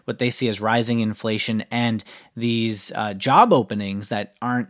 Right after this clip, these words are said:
uh, being filled in the restaurant and service industry, and on border security, which, by the way, not surprising, border security is the area where, uh, President Biden gets his <laughs> lowest ratings.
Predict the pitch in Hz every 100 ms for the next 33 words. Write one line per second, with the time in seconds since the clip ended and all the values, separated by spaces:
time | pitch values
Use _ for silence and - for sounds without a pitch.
0 | _ - 110 107 107 113 113 107 110 -
1 | 151 147 113 120 117 113 107 104 127 -
2 | 120 101 98 - 147 131 - 104 95 -
3 | 98 101 - - - - 196 220 220 202
4 | 208 349 262 135 - 104 98 - 196 -
5 | - 185 202 254 208 185 - 196 196 160
6 | 208 226 202 165 151 143 170 170 139 165
7 | 160 160 165 - 143 135 113 139 143 131
8 | 127 127 - - - 131 123 - 127 131
9 | 131 117 123 131 123 - 135 123 123 151
10 | 165 - 120 110 110 135 143